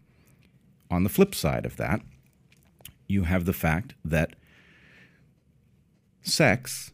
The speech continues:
for men is one of the, maybe it is the most potent motivator in the universe. There is nothing that tops it.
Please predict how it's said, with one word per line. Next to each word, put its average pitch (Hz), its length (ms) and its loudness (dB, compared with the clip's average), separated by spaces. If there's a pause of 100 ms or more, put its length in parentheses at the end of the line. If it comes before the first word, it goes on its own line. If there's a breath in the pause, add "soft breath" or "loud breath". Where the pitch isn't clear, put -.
(140)
for 95 260 2
men 107 480 4 (320)
is 80 260 0
one 82 300 2
of 78 240 0
the, 71 540 -4 (1700)
maybe 95 360 2
it 85 60 2
is 76 260 0
the 120 320 4
most 90 580 0
potent - 420 0
motivator 80 720 0
in 82 140 0
the 78 100 0
universe. - 520 -8 (500)
There 69 160 -2
is 71 140 -4
nothing 101 520 0
that - 140 -6
tops - 360 -6
it. - 120 -16